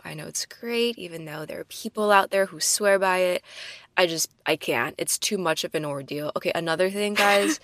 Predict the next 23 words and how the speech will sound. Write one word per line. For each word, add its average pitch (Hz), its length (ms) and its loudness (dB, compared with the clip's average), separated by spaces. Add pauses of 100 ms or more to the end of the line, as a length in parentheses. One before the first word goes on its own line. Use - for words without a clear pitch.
(140)
<laughs> - 180 -20
just 170 180 -2
in 160 180 -4
my 160 360 0
<laughs> - 40 -20
personal 190 400 4
defense, 180 680 2
I 220 100 6
have 370 100 2
so 156 320 2
much 156 220 -2
hair. 156 420 0 (480)
It's 180 160 2
a 160 60 2
blessing, 208 560 0
but 185 140 -2
at 165 100 4
the 175 80 -4
same 160 300 0
time, 147 480 -2 (160)
it's 175 180 2
such - 280 2
an 220 120 -2